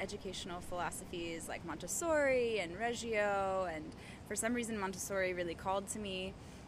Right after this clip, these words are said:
And then, coincidentally, one of my best friends in high school, her mother owns Montessori school, and so, and has been a Montessori teacher for now, like,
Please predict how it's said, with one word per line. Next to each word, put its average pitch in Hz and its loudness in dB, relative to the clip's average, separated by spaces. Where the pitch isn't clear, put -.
And 233 6
then, 330 10
coincidentally, 226 2
one 190 0
of 185 -2
my 175 2
best 170 -2
friends 185 -2
in 175 -6
high 254 0
school, 185 0
her 180 -4
mother 180 -2
owns 196 -2
Montessori 165 -4
school, 160 -2
and 196 -2
so, 185 4
and 196 2
has 202 0
been 190 0
a 180 2
Montessori 175 -2
teacher 180 -6
for 175 -4
now, 165 4
like, 160 -4